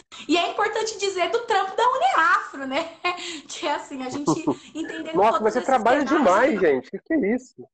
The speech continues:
Speaker 1: <laughs> A gente
Speaker 2: Nossa,
Speaker 1: faz muita
Speaker 2: como é que
Speaker 1: coisa.
Speaker 2: cabe isso
Speaker 1: E a
Speaker 2: no
Speaker 1: gente
Speaker 2: dia?
Speaker 1: arranja tempo
Speaker 2: É.
Speaker 1: pra tudo. Não tem, não tem essa não, né? É, e aí tem a Uneafro, né? Também entendendo,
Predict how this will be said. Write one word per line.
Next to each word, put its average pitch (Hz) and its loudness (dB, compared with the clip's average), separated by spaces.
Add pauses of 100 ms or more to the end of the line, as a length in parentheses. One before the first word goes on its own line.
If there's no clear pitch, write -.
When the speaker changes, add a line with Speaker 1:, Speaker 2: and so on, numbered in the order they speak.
(680)
Speaker 1:
<laughs> - -12
A 247 2
gente 339 6
Speaker 2:
Nossa, 349 2
Speaker 1:
faz 381 2
muita 453 -2
Speaker 2:
como 294 2
é - 4
que 330 6
Speaker 1:
coisa. 311 2
Speaker 2:
cabe 302 6
isso 170 0
Speaker 1:
E - 6
a 143 4
Speaker 2:
no 147 2
Speaker 1:
gente 339 -2
Speaker 2:
dia? 135 -2
Speaker 1:
arranja 381 -4
tempo 330 -8
Speaker 2:
É. 277 2
Speaker 1:
pra 415 0 (100)
tudo. 294 0 (720)
Não 233 -10
tem, 311 0
não 381 -6
tem 370 -2
essa 415 0
não, 220 -2
né? 220 -8 (460)
É, 214 2
e 247 -6
aí 269 2
tem 359 0
a 381 4
Uneafro, 320 0
né? 254 -8
Também 285 -6 (100)
entendendo, 302 -6